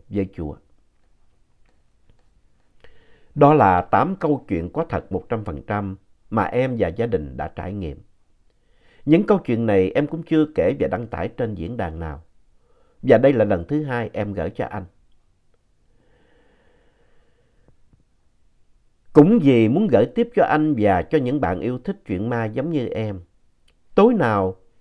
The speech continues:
cũng vào lúc mười hai giờ khuya, em mới nghe cho thêm phần hấp dẫn. Cho nên em phải ráng nhớ mẫu tự trên bàn phím.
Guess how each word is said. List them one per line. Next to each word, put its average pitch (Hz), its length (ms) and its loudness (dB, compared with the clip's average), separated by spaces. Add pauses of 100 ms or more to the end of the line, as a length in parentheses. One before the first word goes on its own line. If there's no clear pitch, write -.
(140)
cũng 151 220 2
vào 101 100 6
lúc 151 240 0
mười 104 140 -2
hai 127 200 -4
giờ 95 260 -2
khuya, 131 300 -6 (600)
em 131 320 2
mới 151 120 0
nghe 127 280 -2
cho 123 200 -6
thêm 139 180 -4
phần 90 260 -6
hấp 135 180 -16
dẫn. 98 240 -10 (840)
Cho 139 120 6
nên 123 200 4
em 117 140 -2
phải 101 140 0
ráng 139 320 -2
nhớ 165 220 2
mẫu 120 300 -2
tự 90 180 0
trên 135 240 -6
bàn 80 200 -6
phím. 143 300 -10